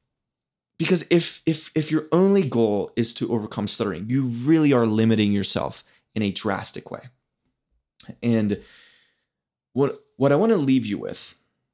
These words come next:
or I guess I might still have a few things more to say, but one of the things I wanna mention here is, what is your why? There's a great book by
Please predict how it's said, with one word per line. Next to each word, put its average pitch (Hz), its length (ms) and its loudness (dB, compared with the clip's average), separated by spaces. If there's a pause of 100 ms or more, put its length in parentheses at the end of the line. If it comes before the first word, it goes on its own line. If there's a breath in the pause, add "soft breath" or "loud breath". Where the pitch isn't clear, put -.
(120)
or 120 140 2
I 113 40 4
guess 113 440 0
I 107 100 -6
might 104 260 -2
still 113 180 -2
have 101 160 -4
a 98 60 -6
few - 440 -4
things 92 560 -6
more 95 160 -6
to 98 120 -10
say, 95 200 -6
but 95 280 -6 (100)
one 147 280 -2
of 180 60 0
the 147 80 0
things 127 200 0
I 117 40 0
wanna 101 160 -2
mention 101 360 -4
here 98 180 -4
is, 92 300 -6 (520 soft breath)
what 139 460 -2
is 123 360 2
your 101 140 -2
why? - 440 -6 (1600)
There's 123 180 4
a 113 40 -2
great 135 200 2
book 117 220 0
by 92 480 -2